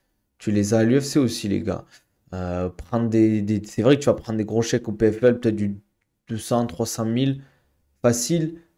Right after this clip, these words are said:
mais je pense que le sponsoring que tu gagnes te fait gagner autant, voire peut-être plus en allant à l'U F C. Après, c'est mon avis. Et surtout, un soixante-dix pas classé dans les fonds de classement, même sur Fight Matrix, il a pas un classement pourri, le Moldave.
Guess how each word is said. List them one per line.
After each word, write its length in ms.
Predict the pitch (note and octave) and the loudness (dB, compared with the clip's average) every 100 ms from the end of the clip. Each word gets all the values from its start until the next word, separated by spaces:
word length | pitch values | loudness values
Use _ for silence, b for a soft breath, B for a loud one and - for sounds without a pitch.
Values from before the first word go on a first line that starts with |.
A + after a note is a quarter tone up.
| _ | _
mais 580 | G2+ A#2+ D#3+ F3 E3+ - _ _ _ - | -2 2 4 2 -4 -12 _ _ _ -20
je 100 | - | -2
pense 240 | C#3 C#3+ | 0 0
que 120 | - | 0
le 100 | A2+ | 0
sponsoring 680 | A2 - E3+ E3 D3+ D#3 C#3 | 0 2 2 4 0 0 0
que 120 | B2+ | -4
tu 200 | A#2+ B2 | -2 -4
gagnes 520 | A2+ B2+ F3 F3+ D#3+ - _ _ _ | 2 4 4 2 -6 -14 _ _ _
te 80 | |
fait 180 | B2 C3 | -6 -4
gagner 460 | A#2+ B2 A#2+ B2 - | 2 2 2 -2 -2
autant, 680 | F#3 F#3 - D#3+ D#3+ E3 E3+ _ _ | -2 -2 2 0 2 -4 -8 _ _
voire 260 | A2+ A2+ A2+ | -4 -4 -4
peut-être 340 | - B2 B2 | 0 0 0
plus 320 | - F#3 G3 E3 | -6 0 0 0
en 100 | B2+ | 0
allant 220 | B2 B2 | 2 4
à 40 | |
l'U 160 | A#2+ A#2 | 4 2
F 40 | |
C. 160 | A2+ - | 0 -8
Après, 200 | - - | -6 -4
c'est 200 | D3+ G#2 | -2 -2
mon 260 | G2+ B2 C3 | 0 0 -2
avis. 260 | F#2 D#2+ _ _ _ _ _ _ _ _ _ _ _ _ - | -4 -8 _ _ _ _ _ _ _ _ _ _ _ _ -14
Et 40 | |
surtout, 680 | - - - D#3+ E3+ E3+ - _ _ | -10 -10 0 2 2 -2 -14 _ _
un 100 | A#2+ | -6
soixante-dix 520 | A2 - A#2 A#2+ C3+ C3+ | -6 -6 -6 -4 -4 -4
pas 140 | C#3+ | -4
classé 320 | C#3 B2+ - | 0 0 0
dans 100 | B2+ | -2
les 80 | A2+ | -2
fonds 160 | - A#2+ | -4 -10
de 40 | |
classement, 400 | A#2+ A#2 - C#3 | -2 -4 -2 -2
même 220 | C#3 B2 | -2 -4
sur 140 | A#2+ - | -6 -8
Fight 200 | A#2+ A#2+ | -6 -2
Matrix, 480 | A#2 A#2 _ D3 - | -4 -4 _ -8 -4
il 60 | |
a 40 | G#2+ | -6
pas 140 | B2 | -4
un 80 | A#2+ | -4
classement 460 | A#2+ A#2 - B2+ B2+ | -2 -4 -4 -6 -6
pourri, 220 | - A#2 | -6 -4
le 60 | A#2+ | -2
Moldave. 540 | A2+ G#2+ B2 C3 B2 | -4 -2 0 0 -2